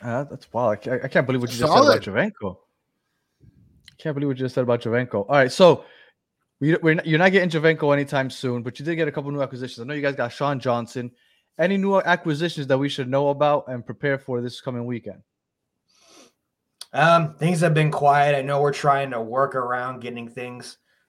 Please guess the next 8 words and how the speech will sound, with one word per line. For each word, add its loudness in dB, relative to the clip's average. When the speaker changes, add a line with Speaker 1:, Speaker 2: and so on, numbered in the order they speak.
Speaker 3:
uh, 0
in -10
the -10
forward -2
and -4
midfield -8
depth, -4
but -4